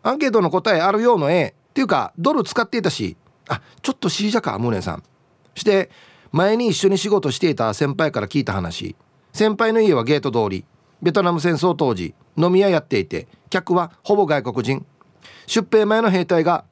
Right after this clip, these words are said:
浴びるほど飲むから、え、一晩の売り上げが家一軒建つぐらいだったって。レジはなくて、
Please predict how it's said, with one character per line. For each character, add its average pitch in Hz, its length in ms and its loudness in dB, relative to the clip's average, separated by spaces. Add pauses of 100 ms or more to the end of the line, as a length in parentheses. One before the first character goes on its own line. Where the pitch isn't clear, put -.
(120)
浴 180 120 0
び 220 80 0
る 208 80 2
ほ 170 80 0
ど 156 100 2
飲 165 80 0
む 160 60 -2
か 131 100 -2
ら、 95 160 -4 (440)
え、 165 120 0
一 240 220 2
晩 202 160 2
の 151 100 0
売 165 80 2
り 175 60 4
上 165 100 2
げ 151 80 -4
が 156 220 -2 (180)
家 220 220 2
一 226 100 -8
軒 165 240 -2
建 170 100 -2
つ 175 120 -6
ぐ 160 80 2
ら 127 80 2
い 107 40 -2
だ 113 80 -2
っ 104 40 -8
た 113 140 -6
っ - 20 -6
て。 - 260 -8 (640)
レ 240 160 2
ジ 254 100 0
は 214 80 4
な 165 100 2
く - 80 -16
て、 139 240 -4